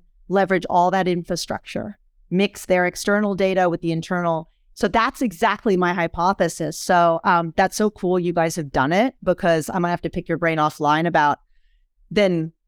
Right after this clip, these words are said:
how you, 'cause it's one thing to do it yourself, and then it's another, the agreement with the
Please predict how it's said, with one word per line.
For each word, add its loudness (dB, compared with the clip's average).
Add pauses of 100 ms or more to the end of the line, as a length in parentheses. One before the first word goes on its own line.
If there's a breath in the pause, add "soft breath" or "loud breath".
(280)
how 0
you, -2
'cause -2
it's 0
one 2
thing 0
to -8
do 0
it 0
yourself, 0
and -6
then -2
it's -8
another, 2
the -2
agreement -4 (460)
with -2
the 0